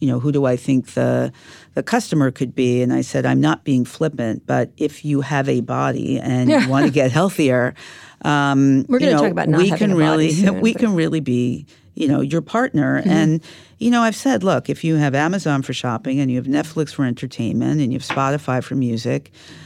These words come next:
Speaker 1: we should be your health and wellness partner."
Speaker 2: Mm-hmm.
Speaker 1: And that's our goal.
Speaker 2: Right.
Speaker 1: And the one thing about having fifty-five years of trust
Speaker 2: Mm-hmm.
Speaker 1: is that you have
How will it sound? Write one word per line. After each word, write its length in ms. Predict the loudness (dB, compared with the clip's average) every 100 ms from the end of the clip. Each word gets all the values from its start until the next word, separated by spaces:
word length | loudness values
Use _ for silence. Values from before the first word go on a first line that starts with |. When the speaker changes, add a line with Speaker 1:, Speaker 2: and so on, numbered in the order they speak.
| -20 -8
Speaker 1:
we 260 | 0 2
should 260 | 2 0 -2
be 80 | 0
your 240 | 0 0
health 260 | 0 -2 -2
and 100 | 0
wellness 320 | 2 0 -4
partner." 420 | -8 -8 -4 -4 2
Speaker 2:
Mm-hmm. 100 | 4
Speaker 1:
And 140 | 4
that's 480 | 2 -2 -6 -14 -16 -6
our 320 | -2 0 0
goal. 500 | -2 -2 0 0 -2
Speaker 2:
Right. 260 | -4 -10 -12 -12 0
Speaker 1:
And 760 | 2 4 4 4 4 4 2 0
the 120 | 0 2
one 220 | 4 2
thing 300 | 2 2 2
about 320 | 2 0 0
having 580 | 0 0 2 2 0 -4 -10 _ _
fifty-five 640 | -4 -4 0 -2 0 -2 0
years 260 | -2 -2
of 120 | -4
trust 500 | -6 -2 0 0 0
Speaker 2:
Mm-hmm. 220 | 2 2 0 -8 -20 _ -8
Speaker 1:
is 100 | -2
that 140 | 0
you 80 | 2
have 240 | 2 0